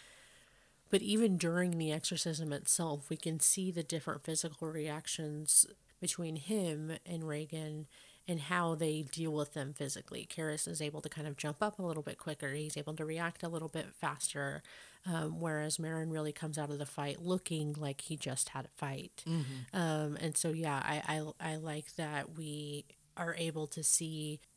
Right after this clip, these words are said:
Speaker 1: the differences where you have this physically tired man versus this mentally tired man, and they're kind of having to balance each other out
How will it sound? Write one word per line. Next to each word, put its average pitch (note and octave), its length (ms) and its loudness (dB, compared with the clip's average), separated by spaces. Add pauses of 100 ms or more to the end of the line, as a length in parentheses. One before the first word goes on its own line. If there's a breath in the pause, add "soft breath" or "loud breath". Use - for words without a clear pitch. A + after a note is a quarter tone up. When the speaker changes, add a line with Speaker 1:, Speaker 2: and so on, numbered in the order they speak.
(100)
Speaker 1:
the F3+ 120 0
differences D#3 800 4
where E3 160 0
you D#3 180 2
have D#3 360 -2
this D#3 260 2
physically F#3 540 2
tired D3+ 400 -4
man D3 400 -2
versus D3+ 460 0
this - 360 0
mentally D#3+ 600 0
tired C#3+ 420 -4
man, C#3+ 440 -4
and D#3 260 -2
they're D3+ 160 -2
kind D#3 260 -2
of D3+ 100 -6
having D3 300 -4
to C#3+ 100 -8
balance D3 400 -4
each D#3 180 -4
other C#3+ 220 -4
out D3+ 320 -2